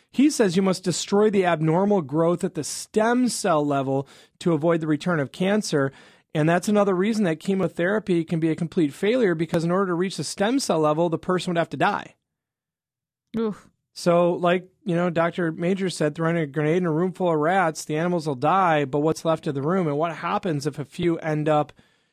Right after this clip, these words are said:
Speaker 1: you know, wounded and still alive, a few of those cells? What, are you gonna throw another grenade in the room?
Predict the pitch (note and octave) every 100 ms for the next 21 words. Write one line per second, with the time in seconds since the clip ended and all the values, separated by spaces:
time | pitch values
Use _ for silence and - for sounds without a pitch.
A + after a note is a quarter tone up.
0 | _ D3+ C#3+ C3+ C#3+ D3+ D3+ D3+ C#3 -
1 | _ _ - B2 E3 C#3 D#3 E3 B2+ E3
2 | C#3+ B2+ - E3 D3+ D2+ - _ _ _
3 | _ _ _ _ _ - D3 C#3+ B2+ E3
4 | C#3+ C#3+ C3 B2+ C3+ F3+ G3 A3+ A3+